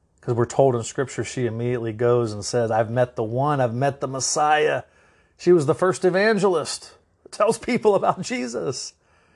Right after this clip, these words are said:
She goes and she tells her town, "I've met the one." She knew she had an encounter with the living water.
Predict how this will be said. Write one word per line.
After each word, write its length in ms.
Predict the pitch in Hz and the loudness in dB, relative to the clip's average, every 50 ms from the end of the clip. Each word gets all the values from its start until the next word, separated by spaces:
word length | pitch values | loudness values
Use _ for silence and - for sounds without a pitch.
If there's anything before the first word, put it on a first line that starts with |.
| _ _ _ _ _ - | _ _ _ _ _ -8
She 180 | - - 185 | -6 -4 0
goes 400 | 175 185 190 202 208 214 208 165 | 2 4 6 6 6 6 4 2
and 80 | 151 143 | 0 -4
she 140 | - - 160 | -8 -10 -8
tells 260 | - 175 180 190 - | -4 -2 -2 -2 -2
her 140 | 247 226 160 | -4 -6 -8
town, 580 | - - - 202 202 196 190 175 160 143 127 - _ _ _ _ _ _ _ _ _ | -8 -10 -10 -8 -6 -6 -4 -4 -6 -6 -8 -12 _ _ _ _ _ _ _ _ _
"I've 200 | - - 165 139 | -2 -2 0 0
met 320 | 151 160 180 175 - - - | 2 4 4 4 2 2 -2
the 60 | 156 | -6
one." 760 | 151 165 185 196 208 214 220 214 208 208 202 185 170 147 131 | -4 -4 -4 -4 -4 -4 -4 -4 -4 -4 -4 -4 -4 -6 -6
She 240 | 120 - - 175 160 | -8 -6 -6 -4 -4
knew 380 | 143 143 165 175 175 160 139 123 | -2 0 2 4 4 4 4 0
she 180 | - - 160 | -2 -6 -6
had 160 | 139 143 139 | -4 -4 -4
an 120 | 135 120 117 | -4 -6 -8
encounter 680 | 113 107 - - - 147 151 147 139 120 98 92 98 - _ _ _ _ _ _ _ _ - | -10 -12 -14 -12 -10 -8 -6 -6 -6 -6 -8 -10 -14 -20 _ _ _ _ _ _ _ _ 0
with 320 | 120 139 147 143 - - | 2 4 4 4 2 -2
the 120 | - 120 | -6 -4
living 300 | 110 117 117 104 101 95 | -2 -4 -4 -6 -8 -10
water. 380 | 95 113 - - - 92 - - | -10 -8 -8 -8 -8 -10 -12 -16